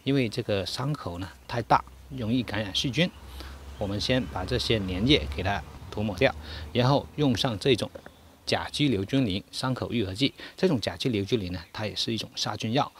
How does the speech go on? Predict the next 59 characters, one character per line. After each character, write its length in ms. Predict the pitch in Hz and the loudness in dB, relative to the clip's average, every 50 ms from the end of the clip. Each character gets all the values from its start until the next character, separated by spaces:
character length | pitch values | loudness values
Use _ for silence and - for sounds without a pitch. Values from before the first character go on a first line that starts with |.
| - - - | -20 -6 -2
而 80 | 123 | -2
且 180 | 117 - - - - - _ | 0 0 0 -2 -4 -12 _
它 160 | - 113 113 | -4 -2 0
又 180 | 113 127 135 117 | 2 4 2 2
可 200 | 104 - - 107 | 2 -2 -4 -4
以 140 | 104 95 92 104 | -4 -4 -4 -6
让 160 | 120 120 104 | -6 -6 -6
这 100 | - 107 | -6 -8
个 120 | 98 95 | -8 -4
伤 280 | - - - 131 147 160 | -4 -2 -2 0 -2 -2
口 220 | - - - - - - _ _ | -2 -2 -6 -6 -8 -16 _ _
快 200 | - - 131 107 | -4 -4 -2 -2
速 240 | - - - 131 107 | -2 -4 -4 -4 -6
的 100 | 95 - - | -6 -6 -4
愈 160 | - 147 135 | -2 -2 -2
合， 280 | - - 92 101 104 - - - - - - - | -2 -2 -4 -4 -4 -6 -10 -18 -20 -20 -20 -10
将 160 | - 117 110 | -6 -6 -4
这 120 | 110 123 113 | -4 -4 -4
些 120 | 104 110 | -4 -6
伤 240 | - - 120 127 127 | -6 -4 -4 -6 -6
口 200 | 120 - - - _ | -6 -6 -8 -10 _
密 120 | - 131 127 | -4 -4 -2
封 220 | - - 131 131 | -2 -2 -2 -2
起 140 | - - - | -2 -4 -8
来， 200 | 85 90 92 - - - - - - - - - _ _ _ _ | -6 -8 -8 -8 -10 -18 -20 -20 -20 -20 -20 -20 _ _ _ _
不 100 | - 127 | -2 -2
给 140 | - - 87 | -2 -2 -6
它 240 | - - 95 95 - - _ _ _ - - _ _ - | -6 -6 -8 -8 -10 -14 _ _ _ -20 -20 _ _ -8
受 160 | - 117 110 | -6 -4 -4
到 120 | 107 107 | -4 -4
细 160 | - - - 117 | -4 -6 -6 -2
菌 160 | 107 123 123 | -2 -2 -2
的 60 | 107 | -2
感 180 | - - 95 110 | -4 -4 -4 -4
染。 200 | 110 98 - - - _ _ _ _ _ _ - | -4 -6 -8 -12 -18 _ _ _ _ _ _ -10
同 120 | 101 101 | -8 -6
时， 220 | 98 - 104 98 - | -4 -4 -4 -6 -6
它 140 | - 104 98 | -6 -8 -8
也 100 | 98 98 | -6 -8
是 160 | - - 113 | -6 -4 -4
一 60 | 107 | -6
种 100 | - - - - | -6 -8 -10 -8
杀 220 | - - 101 101 | -6 -4 -4 -4
菌 160 | - - 107 | -4 -4 0
药， 160 | 117 131 - - - - _ _ - - - _ _ | 0 0 0 -2 -10 -20 _ _ -20 -20 -20 _ _
达 160 | _ 90 87 95 | _ -10 -4 -2
到 160 | 113 110 - - | -2 -2 -2 -4
杀 300 | - - - - 107 113 | -4 -2 -2 0 0 0
菌 200 | 110 - 120 127 - - _ | 0 0 -2 -2 -2 -6 _
密 220 | - 151 139 110 87 | -2 0 0 0 0
封 220 | - 113 113 107 | 0 -2 -2 -2
的 40 | 95 | -2
一 80 | 87 | -4
个 120 | 87 - - | -8 -6 -4
效 200 | - - 120 104 | 0 0 0 0
果。 200 | - - 98 - - - - - _ _ _ - | -2 -4 -10 -12 -12 -20 -20 -20 _ _ _ -2
还 60 | 113 | 0
有 100 | 107 95 | 0 0
呢， 140 | 95 95 | 0 -4